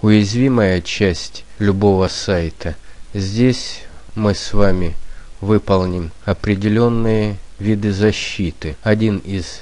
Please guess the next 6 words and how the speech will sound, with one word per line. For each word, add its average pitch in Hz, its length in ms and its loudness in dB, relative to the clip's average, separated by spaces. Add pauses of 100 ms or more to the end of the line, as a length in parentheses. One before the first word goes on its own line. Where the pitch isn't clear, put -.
(120)
видов 92 380 -2
защиты: 87 760 -6 (140)
здесь 101 640 -2
вставляется 92 1120 -2 (1300)
с - 140 -8
картинки 92 840 -4